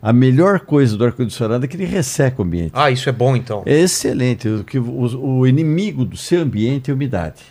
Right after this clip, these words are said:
Speaker 2: Tá.
Speaker 1: Umida-, umidade. Que o, às vezes o tempo tá meio seco, o cara quer,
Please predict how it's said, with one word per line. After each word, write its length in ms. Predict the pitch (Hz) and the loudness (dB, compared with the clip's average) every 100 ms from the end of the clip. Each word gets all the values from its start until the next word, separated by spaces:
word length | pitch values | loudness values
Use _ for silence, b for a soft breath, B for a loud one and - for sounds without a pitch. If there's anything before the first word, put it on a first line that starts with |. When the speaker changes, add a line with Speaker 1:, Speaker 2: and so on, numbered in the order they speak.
| - | -16
Speaker 2:
Tá. 200 | 98 90 - - | -14 -14 -18 -4
Speaker 1:
Umida-, 340 | 107 117 - | 0 0 0
umidade. 480 | 104 120 95 82 - b b b | 0 2 0 -4 -8 b b b
Que 100 | - | -2
o, 20 | 110 117 117 | -2 0 0
às 80 | 107 | 2
vezes 120 | 123 | 0
o 40 | 113 | 0
tempo 200 | 131 101 | 0 0
tá 140 | 123 | 0
meio 180 | 110 117 | 0 0
seco, 380 | - - 147 107 | -2 -4 -6 -6
o 60 | 95 | -8
cara 240 | 123 110 | -6 -6
quer, 340 | - 110 101 | -4 -4 -4